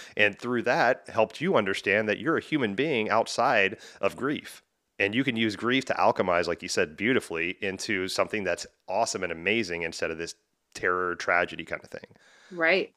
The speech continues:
Speaker 1: That's so beautiful. Like, you're
Speaker 2: It
Speaker 1: helping
Speaker 2: is, and
Speaker 1: people
Speaker 2: it's
Speaker 1: step into that authenticity. Whew.
Speaker 2: Well, and helping each other step into the authenticity.
Speaker 1: Definitely. Yeah.
Speaker 2: Not allowing, not allowing your fear to,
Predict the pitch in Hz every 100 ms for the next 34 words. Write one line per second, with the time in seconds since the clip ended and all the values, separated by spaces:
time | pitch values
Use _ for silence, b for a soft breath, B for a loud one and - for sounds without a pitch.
0 | _ - 117 - - 135 113 123 139 -
1 | 78 82 85 - 104 104 123 185 240 123
2 | - 110 - 95 113 107 107 107 120 110
3 | 104 - - - _ _ 240 269 - _
4 | 226 196 - 175 156 - - 190 180 156
5 | 143 143 - - - 143 135 - - -
6 | - - 139 - 78 69 - _ _ _
7 | - - 147 175 170 175 175 175 175 175
8 | 165 160 - 190 202 180 175 180 170 165
9 | 160 - 175 180 170 151 - 165 151 147
10 | 143